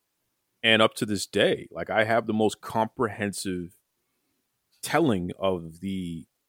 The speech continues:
Florida independent wrestling scene of the past five years. I have more of that than anybody. And I'm grateful for that. So to see guys have differences and, and, and spread apart, I just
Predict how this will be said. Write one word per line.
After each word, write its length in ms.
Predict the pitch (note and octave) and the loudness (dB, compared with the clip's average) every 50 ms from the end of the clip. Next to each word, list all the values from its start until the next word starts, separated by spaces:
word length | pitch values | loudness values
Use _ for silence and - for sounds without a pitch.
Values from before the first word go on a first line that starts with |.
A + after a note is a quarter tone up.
| _ _ _ | _ _ _
Florida 520 | - - B2 A#2+ A#2+ A#2 B2 A#2+ A2+ G2+ D2 | -14 -6 0 2 6 6 6 6 6 2 2
independent 540 | A2+ A2 G#2 - - A#2+ A2 G#2+ F#2+ D#2+ | 0 0 -2 -2 -2 -2 -2 0 0 2
wrestling 400 | D#2+ G#2+ C3 - - - F#2+ F2 | 4 4 4 2 0 -6 -6 -6
scene 380 | - - - A2+ G2 F#2 F#2 F#2 | -6 -4 -4 -4 -2 -4 -4 -4
of 180 | - G#2 G2+ G2+ | -4 -4 -4 -4
the 80 | G#2 | -6
past 440 | - - G#2+ G2+ G#2+ G2+ - - - | -6 -4 -2 0 0 0 -2 -6 -8
five 340 | - - F2+ F#2+ G2+ G2 F2+ | -4 -2 0 0 0 0 -2
years. 520 | F#2 G#2 B2+ C#3 G#2+ E2+ D#2+ - - - _ _ _ _ _ _ _ _ | -2 -2 0 0 0 -2 -4 -8 -10 -16 _ _ _ _ _ _ _ _
I 140 | A#2 B2+ C3 | -2 0 2
have 180 | B2 B2+ B2+ A#2 | 4 4 2 4
more 280 | A#2 B2+ C3+ C3 B2 | 4 4 4 4 4
of 60 | A#2+ | 4
that 180 | B2 B2+ B2+ - | 4 4 4 2
than 120 | B2 A#2 | 0 0
anybody. 400 | B2+ D3 B2+ E2+ D#2+ - - - _ _ _ _ _ _ _ _ _ _ _ _ _ _ _ _ _ _ _ _ _ _ _ _ _ | 0 0 0 -2 -4 -8 -12 -14 _ _ _ _ _ _ _ _ _ _ _ _ _ _ _ _ _ _ _ _ _ _ _ _ _
And 140 | A#2+ A#2 A2+ | -2 0 0
I'm 100 | G2 F#2+ | 0 0
grateful 440 | F2 G#2+ B2+ E3+ F#3 - - G2 E2 | 4 6 8 8 8 4 -2 -6 -6
for 120 | - D#2+ | -6 -8
that. 220 | C#2+ - - - _ _ _ _ _ _ _ _ _ _ _ _ _ _ _ _ _ _ _ _ _ _ _ _ _ _ - | -10 -10 -12 -16 _ _ _ _ _ _ _ _ _ _ _ _ _ _ _ _ _ _ _ _ _ _ _ _ _ _ -2
So 180 | - D#3 C#3 | 2 4 4
to 80 | A#2+ A2 | 4 4
see 240 | - - - F#3 F#3 | 2 2 2 2 2
guys 760 | C3+ D3 C3 C3 A#2+ A2+ A2 A2 G#2+ - - - - - - _ _ _ _ _ _ _ _ _ _ _ _ - | 4 4 6 8 8 6 6 4 2 0 -4 -8 -10 -12 -16 _ _ _ _ _ _ _ _ _ _ _ _ -2
have 280 | - A#2 F#2+ F2+ - | 0 0 0 -2 2
differences 720 | - C3 C3 - - C3 A#2 - - B2 A#2+ A#2+ A#2 G2+ G2+ | 4 4 4 4 0 -4 -2 0 4 6 6 6 6 4 0
and, 160 | F#2 F2+ E2+ | -4 -4 -4
and, 220 | G2 F#2+ F#2 F2 | -6 -6 -6 -6
and 160 | F#2 F#2+ E2+ | -8 -8 -8
spread 320 | - - - - A#2+ A#2 G#2 | -8 -8 -2 0 2 2 2
apart, 480 | - - - C#3+ F3 D3+ F#2+ - - _ _ _ _ _ _ _ _ _ _ _ _ _ _ - | 0 0 2 4 4 4 2 0 -4 _ _ _ _ _ _ _ _ _ _ _ _ _ _ 0
I 100 | C3 D3 | 0 2
just 320 | C#3+ C3+ - - - - | 2 0 0 -2 -4 -8